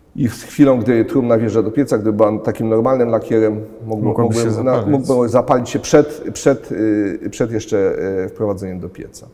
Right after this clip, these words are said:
Speaker 2: E,
Speaker 1: Czyli
Speaker 2: mówisz,
Speaker 1: kwe-
Speaker 2: że są takie tekturowe, też zwykłe.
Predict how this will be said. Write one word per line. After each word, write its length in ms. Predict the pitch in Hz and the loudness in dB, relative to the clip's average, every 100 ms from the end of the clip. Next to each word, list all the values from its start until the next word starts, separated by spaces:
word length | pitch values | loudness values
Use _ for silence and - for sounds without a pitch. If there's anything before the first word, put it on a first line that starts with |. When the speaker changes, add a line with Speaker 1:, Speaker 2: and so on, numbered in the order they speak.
| - 127 165 165 _ - - - _ | -16 -14 -14 -16 _ -20 -20 -20 _
Speaker 2:
E, 160 | - 110 | -6 -2
Speaker 1:
Czyli 240 | 110 156 139 | 2 4 6
Speaker 2:
mówisz, 300 | 135 135 123 | 6 6 4
Speaker 1:
kwe- 40 | |
Speaker 2:
że 80 | 120 | 2
są 220 | 123 127 | -2 -2
takie 260 | 117 120 127 | -2 -2 0
tekturowe, 680 | 120 120 - 123 117 92 95 | 0 -2 -2 0 0 0 -4
też 180 | 104 | -4
zwykłe. 760 | 98 101 110 113 - 95 92 | -4 0 0 0 -2 -4 -4